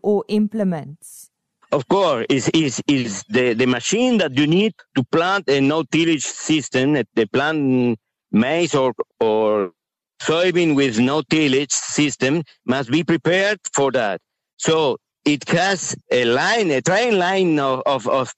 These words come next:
Speaker 2: of planting must, uh, be prepared to that. At the beginning, we need a, uh, something to cut the, the residue, not to remove it, but to cut and to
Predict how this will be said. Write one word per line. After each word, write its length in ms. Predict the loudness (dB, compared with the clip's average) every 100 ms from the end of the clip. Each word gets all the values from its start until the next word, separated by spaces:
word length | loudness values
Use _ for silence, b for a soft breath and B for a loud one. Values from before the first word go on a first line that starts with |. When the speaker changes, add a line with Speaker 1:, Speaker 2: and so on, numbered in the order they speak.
| _ -6
Speaker 2:
of 140 | -4 -2
planting 600 | -2 0 0 2 2 -2 _ _ _ _ _
must, 320 | -2 -2 -2 0
uh, 40 |
be 640 | 2 2 2 2 2 0 0
prepared 600 | -2 0 0 0 -2 -2
to 120 | -2
that. 300 | 0 -2 -4 -10 -20 -6
At 160 | -4 -2
the 80 | -2
beginning, 540 | 0 0 0 2 2
we 140 | 2
need 440 | 2 0 2 0 -2 _ _ -2
a, 320 | 0 2 0
uh, 20 |
something 520 | 0 0 0 0 0 0
to 160 | -4 -4
cut 240 | -2 -2 -2 -4
the, 260 | -2 -2 -6
the 180 | -2 0 2
residue, 640 | 0 -4 -6 0 0 0 -6 _ _ -4
not 240 | -2 0
to 120 | 0 0
remove 400 | 2 2 2 2
it, 240 | -2 -4 -20 _ _ _
but 200 | -2 -2 -4
to 100 | -2
cut 440 | 0 -2 -4 -12 -18 _ _ _ _
and 180 | -6 -4
to 320 | 0 2 0